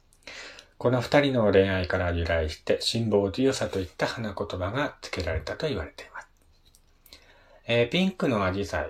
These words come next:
はですね、元気な女性、強い愛情なんですけども、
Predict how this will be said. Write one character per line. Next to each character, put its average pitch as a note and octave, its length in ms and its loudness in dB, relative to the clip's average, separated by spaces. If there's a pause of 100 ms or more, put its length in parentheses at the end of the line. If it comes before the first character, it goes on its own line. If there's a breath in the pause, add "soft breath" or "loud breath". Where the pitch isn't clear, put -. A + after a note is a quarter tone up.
(360)
は D2+ 100 -10
で D2 100 -8
す - 140 -14
ね、 E2 180 -4
元 C3 260 0
気 F#2+ 140 -6
な D#2+ 160 -2
女 D#2 140 2
性、 G2 420 -4 (360)
強 A2+ 280 4
い D2 140 0
愛 D#2+ 180 0
情 D#2 220 -2
な E2 100 -2
ん D#2+ 60 -2
で D#2+ 120 -6
す - 80 -12
け D#2 120 -8
ど D2+ 80 -6
も、 D#2 320 -4